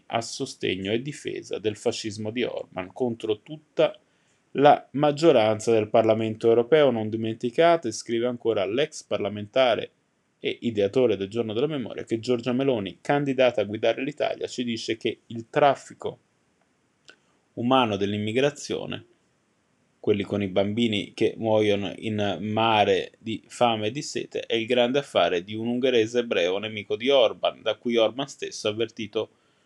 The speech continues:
subito Salvini e Meloni di stare in guardia.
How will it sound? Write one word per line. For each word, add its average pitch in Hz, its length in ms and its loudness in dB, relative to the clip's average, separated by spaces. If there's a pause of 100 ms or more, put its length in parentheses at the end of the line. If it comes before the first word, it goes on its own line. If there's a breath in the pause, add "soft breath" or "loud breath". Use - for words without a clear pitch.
(220)
subito 120 640 0
Salvini 123 720 0
e 117 240 -2
Meloni 80 760 -2
di 120 380 -6
stare - 760 -4
in 104 300 -6
guardia. 98 840 0